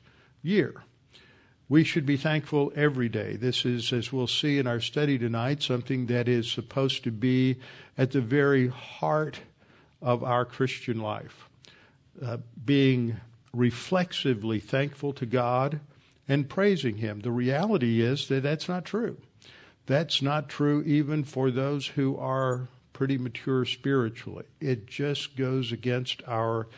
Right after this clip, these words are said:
self-absorbed sin nature, and it is a practice and a discipline and a mindset that we need to cultivate, an attitude where we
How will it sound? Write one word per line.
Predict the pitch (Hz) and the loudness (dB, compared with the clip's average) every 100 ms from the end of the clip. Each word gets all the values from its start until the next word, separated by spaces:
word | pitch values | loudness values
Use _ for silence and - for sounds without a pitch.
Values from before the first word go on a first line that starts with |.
| - | -20
self-absorbed | - - - 135 139 - - 113 - 120 123 117 | -8 -4 2 4 4 0 -8 -6 -4 0 0 0
sin | - - 123 104 | -4 0 0 0
nature, | 110 127 131 - 123 120 - - - _ | 0 0 0 -2 -2 -2 -10 -20 -20 _
and | 123 127 | 0 2
it | 135 139 135 | 2 0 0
is | 143 127 120 - | 2 2 0 -4
a | 135 127 120 | -4 -2 -2
practice | 120 - - 156 151 147 151 151 - - - - _ _ | -4 -10 -2 0 0 -2 -8 -8 -8 -10 -12 -20 _ _
and | 117 | 0
a | 113 | 0
discipline | 95 92 131 135 - 131 139 127 127 143 | -2 2 4 4 0 -4 -4 -4 -4 -4
and | 120 | -4
a | 104 | -4
mindset | 104 120 131 127 - - 110 117 - - - _ - | -2 0 0 0 -4 -2 -4 -6 -14 -20 -20 _ -4
that | 120 123 | -2 0
we | 117 117 | -2 0
need | 123 131 - | 0 0 -2
to | 127 117 113 113 135 - | 0 2 2 0 -6 -16
cultivate, | - - 185 185 120 95 101 101 - - _ _ - - _ | -20 0 0 2 -2 -4 -8 -10 -16 -20 _ _ -20 -20 _
an | 117 120 | -4 -2
attitude | 135 139 156 151 - 147 143 127 - | 0 2 2 -2 0 2 2 0 2
where | 131 123 | 2 4
we | 120 131 131 131 | 2 2 2 2